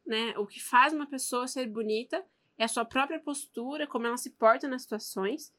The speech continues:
E uma é que encontrar, é, uma que é encontrar minha própria força e confiança em mim mesma.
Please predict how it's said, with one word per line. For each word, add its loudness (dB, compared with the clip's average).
E -2
uma 4
é 0
que -4
encontrar, 0
é, 6
uma 2
que 0
é 8
encontrar 0
minha 0
própria 4
força 2
e -2
confiança -2
em 0
mim -4
mesma. 0